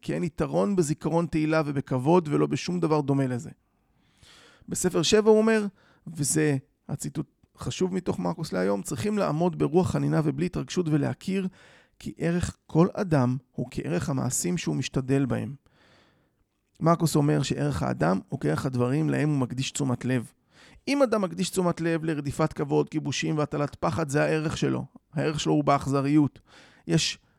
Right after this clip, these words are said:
הערכה מודרנית שכתוצאה מהמנהיגות של טימור, מתו בערך עשרים מיליון איש.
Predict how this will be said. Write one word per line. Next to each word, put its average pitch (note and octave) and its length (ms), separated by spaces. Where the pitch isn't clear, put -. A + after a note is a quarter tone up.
הערכה C3+ 540
מודרנית E3+ 760
שכתוצאה C#3+ 580
מהמנהיגות D#3 580
של C3+ 180
טימור, A#3 460
מתו D#3 300
בערך D3 220
עשרים C#3 260
מיליון C3 240
איש. - 300